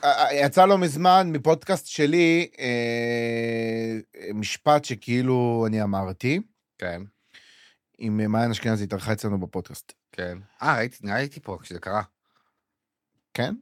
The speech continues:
Speaker 2: כי ראיתי את מעיין אשכנזי פה.
Speaker 1: אז באותו יום, אז היא התארחה,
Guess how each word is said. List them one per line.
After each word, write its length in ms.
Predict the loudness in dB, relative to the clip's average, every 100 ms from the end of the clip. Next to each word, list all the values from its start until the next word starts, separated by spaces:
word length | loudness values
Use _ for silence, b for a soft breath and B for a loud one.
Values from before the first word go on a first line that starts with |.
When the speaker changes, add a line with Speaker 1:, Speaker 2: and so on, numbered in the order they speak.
| _ _
Speaker 2:
כי 100 | -8
ראיתי 240 | -6 -4 -6
את 40 |
מעיין 180 | -4 -4
אשכנזי 340 | -4 -6 -8 -10
פה. 180 | -16 -18 _
Speaker 1:
אז 260 | 0 0 0
באותו 320 | -4 0 4
יום, 280 | 6 6 2
אז 240 | -4 -4
היא 120 | -4 -2
התארחה, 500 | -4 -4 -8 -8